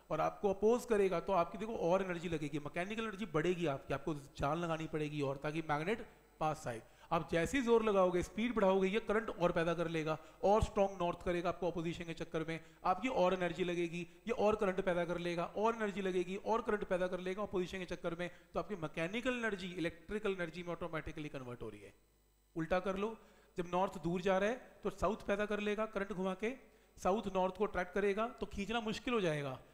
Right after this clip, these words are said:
आप खींचेंगे, आपकी एनर्जी लगेगी, तो वही एनर्जी फिर से किस में पैदा होती जा रही है? In the form of electrical energy। तो एग्जांपल लिखना है आपने,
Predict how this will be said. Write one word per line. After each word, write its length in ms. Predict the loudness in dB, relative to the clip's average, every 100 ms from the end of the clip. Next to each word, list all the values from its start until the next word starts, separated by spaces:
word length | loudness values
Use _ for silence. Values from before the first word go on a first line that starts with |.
| -10 -8
आप 160 | -6
खींचेंगे, 480 | -6 -4 -4 0 0 0 -8 -20 -20
आपकी 260 | -18 -8 -2
एनर्जी 280 | -2 -2
लगेगी, 400 | -2 -2 -4 -6
तो 140 | -6 -2
वही 200 | 0 0
एनर्जी 300 | 0 -2 -4
फिर 180 | -4 -4
से 160 | -4
किस 200 | -4 -6
में 80 | -4
पैदा 160 | 0 0
होती 180 | 0 0
जा 120 | 0
रही 120 | 0
है? 60 | -4
In 40 |
the 80 | -4
form 160 | -2
of 80 | -2
electrical 440 | -4 -4 -2 0 -2 -8 -20 _ _
energy। 380 | -18 -14 -14 -16 -20 _ _ _ _ _ _ _ -12
तो 60 | -8
एग्जांपल 400 | -6 -8 -6 -8
लिखना 280 | -8 -6
है 40 | -6
आपने, 300 | -6 -8